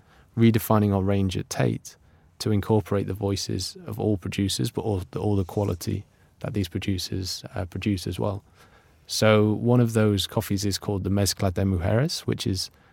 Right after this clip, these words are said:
mix of women. So we've created a blend that's cost effective and high volume for the producers in this group, the women of Copan. And it exists as a, a product that we buy, but also a symbol for what can be achieved when reducing inequities in,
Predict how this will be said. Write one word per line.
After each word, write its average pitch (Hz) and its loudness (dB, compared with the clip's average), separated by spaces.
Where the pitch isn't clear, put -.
mix 117 2
of 98 0
women. 113 2
So - -4
we've 107 0
created 104 0
a 92 0
blend 101 4
that's - -2
cost - 0
effective 131 0
and 110 4
high 110 4
volume 107 2
for 110 0
the 104 -2
producers 101 -2
in 101 2
this 92 -4
group, - -2
the 107 0
women 107 6
of 92 -2
Copan. 95 -2
And 101 0
it 101 0
exists 110 0
as 95 0
a, 98 0
a - -10
product 135 0
that 98 -2
we 98 -2
buy, 104 2
but 117 0
also 107 -2
a 92 -2
symbol 101 2
for 104 -2
what 101 0
can 104 -2
be 95 0
achieved 98 -2
when 101 4
reducing 98 0
inequities 98 -6
in, 92 -4